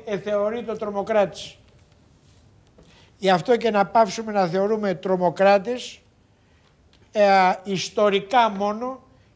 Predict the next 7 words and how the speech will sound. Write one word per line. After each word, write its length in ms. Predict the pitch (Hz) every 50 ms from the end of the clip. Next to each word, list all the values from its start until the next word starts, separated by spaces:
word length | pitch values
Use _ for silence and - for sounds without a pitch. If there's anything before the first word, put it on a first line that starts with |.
| _
εκείνους 560 | - 226 202 180 - - 262 254 254 247 202 -
τους 120 | - - 233
οποίους 520 | 226 208 - 247 254 247 240 233 226 214 - -
δικαιώνονται 800 | 160 151 156 202 175 151 202 202 202 214 240 247 247 233 202 226
μετά 200 | 220 220 220 226
από 140 | 214 214 196
χρόνια. 340 | 185 202 214 196 156 135